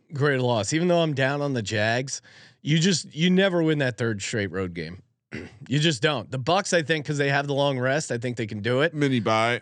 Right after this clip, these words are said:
Speaker 2: And then, then Panthers and Colts, two <laughs> rookie quarterback. I mean, you're, you're gonna have Baker, Trevor Lawrence, two rookies.
Speaker 1: Yeah. I mean, I, I
Speaker 2: Three and one?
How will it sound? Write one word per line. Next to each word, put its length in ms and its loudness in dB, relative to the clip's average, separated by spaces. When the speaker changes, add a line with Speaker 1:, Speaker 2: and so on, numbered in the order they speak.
Speaker 2:
And 140 -2
then, 400 0
then 200 0
Panthers 560 0
and 160 -2
Colts, 480 0
two 220 -4
<laughs> 120 0
rookie 260 -2
quarterback. 560 0
I 40 2
mean, 180 0
you're, 240 0
you're 160 4
gonna 160 2
have 340 0
Baker, 720 2
Trevor 400 2
Lawrence, 560 0
two 160 2
rookies. 580 -2
Speaker 1:
Yeah. 220 2
I 60 2
mean, 320 2
I, 280 0
I 140 -2
Speaker 2:
Three 180 4
and 140 0
one? 280 -2